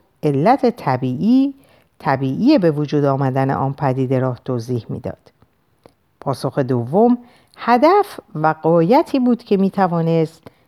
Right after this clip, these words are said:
از به وجود آمدن آن پدیده حاصل شود.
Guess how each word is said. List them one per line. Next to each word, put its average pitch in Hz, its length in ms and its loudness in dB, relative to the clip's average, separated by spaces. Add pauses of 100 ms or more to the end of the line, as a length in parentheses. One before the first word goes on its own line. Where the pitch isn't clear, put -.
(140)
از 143 240 -2
به 139 140 0
وجود 131 340 -2
آمدن 127 480 0
آن 156 220 -2
پدیده 131 680 -2
حاصل 131 440 -2
شود. - 400 -12